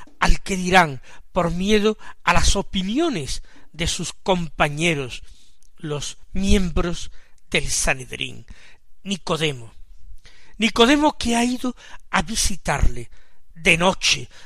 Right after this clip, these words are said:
para no ser reconocido, para que nadie sepa que anda en tratos con el profeta de Nazaret. Nicodemo que no está tranquilo,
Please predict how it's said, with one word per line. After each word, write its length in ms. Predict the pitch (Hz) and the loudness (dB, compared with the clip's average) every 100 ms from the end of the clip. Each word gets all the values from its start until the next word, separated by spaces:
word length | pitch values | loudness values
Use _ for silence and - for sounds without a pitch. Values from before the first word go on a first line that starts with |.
| - - - - | -14 -14 -18 -2
para 260 | 180 175 | 0 2
no 100 | 196 | -2
ser 200 | 247 - | 0 2
reconocido, 840 | 202 - - 190 190 - 214 151 123 - - - - | 8 8 8 0 0 0 0 -4 -6 -10 -12 -12 4
para 200 | 180 165 | 6 6
que 180 | - 170 | 2 -2
nadie 400 | 190 180 185 180 | 0 -2 -4 -4
sepa 720 | - - - 214 196 - 135 - - - - | 2 4 6 4 2 -2 -4 -6 -12 -14 -8
que 180 | - 156 | -2 0
anda 540 | 170 165 170 165 165 - - - | 0 -2 -4 -4 -6 -10 -14 -12
en 240 | - 160 147 | -8 -4 -2
tratos 720 | - 196 220 - - - - - - - - - - | 4 10 10 8 -2 -4 -8 -10 -14 -14 -14 -14 -12
con 240 | 143 139 | -10 -6
el 140 | 143 | 6
profeta 800 | - - 160 - - 160 - 156 - - | 6 6 0 -2 0 0 2 0 -4 -6
de 180 | 160 | -4
Nazaret. 640 | 143 135 - 120 120 - - - - - - - - - - | -2 -2 -2 -4 -4 -6 -6 -16 -14 -16 -14 -14 -12 -14 -2
Nicodemo 580 | 208 - 233 262 285 294 | -2 4 6 6 4 2
que 180 | 254 | 2
no 320 | 233 240 262 247 | 0 2 2 2
está 380 | - - 190 | 0 -2 -2
tranquilo, 880 | 185 - 190 196 175 214 208 160 110 | 0 0 -2 -4 -4 -2 0 0 -4